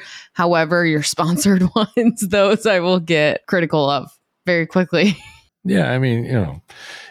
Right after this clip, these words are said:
Speaker 2: you go on and on and on and on and on. You know, uh, Leo Laporte, uh, from the Twit Network, uh, O-, O G podcaster, he, he does the Paul Harvey style of advertising where he'll, and Paul Harvey's probably a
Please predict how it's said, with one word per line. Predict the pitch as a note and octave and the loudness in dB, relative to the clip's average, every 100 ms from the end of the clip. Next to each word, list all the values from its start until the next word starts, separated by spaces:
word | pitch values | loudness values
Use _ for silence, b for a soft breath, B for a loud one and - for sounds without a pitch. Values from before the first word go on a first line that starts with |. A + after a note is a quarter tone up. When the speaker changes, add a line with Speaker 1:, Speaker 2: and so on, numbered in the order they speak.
| B | B
Speaker 2:
you | D3 D3+ | -6 -2
go | C#3 D3 | 0 0
on | C3+ D3 C#3+ | 0 0 -2
and | C3 | -2
on | C3+ C#3 C3 | -2 -2 -2
and | C3+ | 0
on | C#3 C3 | 0 0
and | B2 | 0
on | B2+ B2+ | 0 0
and | B2+ | 0
on. | D3 C#3 | 0 0
You | D3+ | 0
know, | C3+ A#2 | 0 0
uh, | A#2 G#2+ G2+ | 0 -2 -4
Leo | - B2 - B2+ F#3 D#3 | -12 -10 -2 2 2 2
Laporte, | A#2 - E3+ C#3 G2+ F#2+ - | 0 0 0 2 0 -2 -4
uh, | G#2+ G#2 | -4 -4
from | - A2+ G#2 | -4 -4 -2
the | G2 | -4
Twit | - - E3 - | -4 -4 -4 -4
Network, | F3 - - G2+ - - - - | -8 -4 -2 -2 -4 -8 -12 -8
uh, | G#2 G2+ G2+ - | -6 -6 -10 -6
O-, | - A#2 A#2+ | 0 0 0
O | C#3 C#3+ | 0 2
G | A2+ C#3+ B2+ | 2 0 -2
podcaster, | - C#3+ A#2+ B2 C3 A#2 - A#2 G#2+ B B B B B - | -2 -4 -4 -4 -2 -4 -4 -4 -6 B B B B B -2
he, | D#3+ | 0
he | - E3 | 2 2
does | D#3+ C#3+ A#2 | 2 0 -2
the | G#2+ | -2
Paul | A2+ - C#3+ A2+ | -2 0 0 0
Harvey | C3 C#3 A#2+ A2 | 0 2 2 0
style | - - B2+ A#2 A2+ | -2 -2 -2 0 0
of | A2 | 2
advertising | B2 B2 A#2 A2 C3 A2 G#2 A2+ G#2+ | 0 0 -2 -2 0 0 0 -2 -6
where | A2+ A2 A2 | -4 -2 -2
he'll, | A#2 A#2+ A2 G#2 G#2 | -2 -2 0 -2 -2
and | - G#2+ - | -4 -6 -6
Paul | G#2 G2+ | -8 -6
Harvey's | G#2 G#2 F#2+ F#2+ | 0 0 0 -2
probably | - G2+ F2+ F#2 G2 | -4 -4 -2 0 2
a | F#2+ | 2